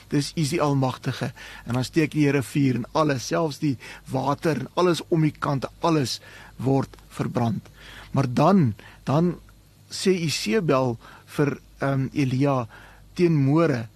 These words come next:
gaan, gaan jy, gaan ek met jou maak wat jy met die Baalprofete gemaak het." Hy het hulle almal doodgemaak.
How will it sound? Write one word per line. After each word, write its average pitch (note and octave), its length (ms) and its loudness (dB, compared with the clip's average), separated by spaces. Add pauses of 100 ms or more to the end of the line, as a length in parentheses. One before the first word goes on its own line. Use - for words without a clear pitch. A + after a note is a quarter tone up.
(180)
gaan, C#3+ 280 -4 (140)
gaan C#3+ 300 -2
jy, D3 340 2 (140)
gaan D3 160 -4
ek C#3+ 160 -4
met D3 140 -2
jou D3 200 2
maak D3 240 0
wat C3+ 120 -4
jy C3 120 0
met C#3 100 0
die C#3+ 80 2
Baalprofete B2 800 -2 (180)
gemaak B2+ 380 -2
het." - 100 -10
Hy C#3 60 -4
het A#2+ 80 -6
hulle C3+ 120 0
almal C#3 220 2
doodgemaak. - 720 -4